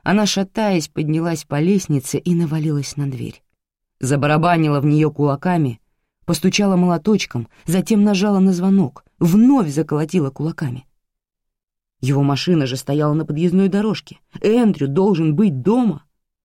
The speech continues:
Она уже собиралась разбить окошко сбоку от двери и залезть внутрь, когда на крылечке зажёгся свет, и Эндрю распахнул дверь. "Господи, что тут? Лизи?"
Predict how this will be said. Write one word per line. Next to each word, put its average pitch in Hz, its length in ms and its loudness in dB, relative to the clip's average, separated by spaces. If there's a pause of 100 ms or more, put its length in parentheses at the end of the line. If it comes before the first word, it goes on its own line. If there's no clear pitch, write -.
(640)
Она 139 220 2
уже 135 180 0
собиралась 139 640 -2
разбить 135 420 -2
окошко 156 460 -4
сбоку 156 480 -2
от 170 180 -2
двери 175 460 0 (200)
и 185 120 4
залезть 170 400 2
внутрь, 214 460 2 (580)
когда 180 320 2
на 233 100 2
крылечке 208 520 4
зажёгся 185 500 0
свет, 175 440 -2 (360)
и 214 220 4
Эндрю 214 420 4
распахнул 170 580 0
дверь. 123 380 -6 (1040)
"Господи, 120 800 -4
что 180 300 -4
тут? 156 200 -6 (600)
Лизи?" 202 640 2